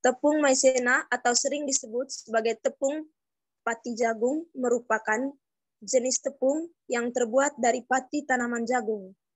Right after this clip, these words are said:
Biasanya, tepung maizena memiliki warna hampir kekuningan yang lebih pucat dan keruh dari terigu. Ketika disentuh, tepung maizena juga memiliki tekstur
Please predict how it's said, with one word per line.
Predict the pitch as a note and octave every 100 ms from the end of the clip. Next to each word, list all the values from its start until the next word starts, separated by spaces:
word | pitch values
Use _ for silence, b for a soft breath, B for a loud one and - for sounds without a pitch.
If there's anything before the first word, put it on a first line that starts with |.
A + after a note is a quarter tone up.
| _ _ _ _ _ _ -
Biasanya, | B3 A#3+ B3+ B3 C4 E4 _ _ _ -
tepung | C4+ C4+ D#4
maizena | C#4 B3+ C4 B3 A#3+ C4+
memiliki | A#3+ A#3+ B3 B3 C4 D4+ - _ _ -
warna | B3 B3+ B3 A#3+
hampir | B3+ C4+ D4 D4
kekuningan | A#3+ A#3+ B3 B3+ C#4 D4+ E4+ _ _ _ -
yang | B3 B3 A#3+
lebih | A#3 A#3
pucat | - C4+ - C#4+ D#4+ _ _ _ _ _ _ _ _ G#3+
dan | A3+ A#3+
keruh | C4 C4+ D4 E4 - -
dari | A#3 B3 B3
terigu. | B3 B3+ G#3+ F#3+ F#3 _ _ _ _ _ _ _ _ _ _
Ketika | C4 A#3+ C4+ B3+
disentuh, | B3 C4+ C4 B3+ C4 F4 _ _ _ _ -
tepung | B3 A#3+ D#4+ D#4
maizena | C#4 - B3+ A3+ C4 - _ _ _ -
juga | A#3 C#4+
memiliki | C#4+ C4+ B3+ A#3+ C4
tekstur | C#4 C4+ - D#4